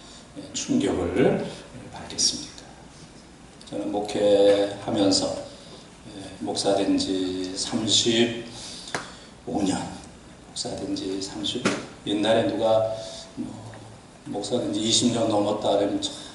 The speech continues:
저 뭐 은퇴도 안 하고 계속 하는 거라 그랬는데 제가 벌써 그렇게 됐습니다. 목회하는 것이 하나님의 은혜다. 목사라고 불러주는 것이 하나님의 은혜다.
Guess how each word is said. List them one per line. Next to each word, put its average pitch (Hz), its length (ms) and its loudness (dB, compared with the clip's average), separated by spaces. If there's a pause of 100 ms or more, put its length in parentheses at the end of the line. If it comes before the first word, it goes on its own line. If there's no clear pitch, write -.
(160)
저 127 160 -2
뭐 127 200 2
은퇴도 123 460 4
안 120 120 4
하고 120 240 2
계속 - 380 -4
하는 104 200 -2
거라 95 240 0
그랬는데 101 680 2 (480)
제가 101 280 2
벌써 98 300 4 (800)
그렇게 - 300 -2
됐습니다. - 480 -4 (920)
목회하는 175 640 2
것이 220 520 4 (600)
하나님의 147 380 4
은혜다. - 340 -2 (800)
목사라고 175 640 10
불러주는 175 580 6
것이 226 640 6 (960)
하나님의 101 480 4 (880)
은혜다. - 340 -14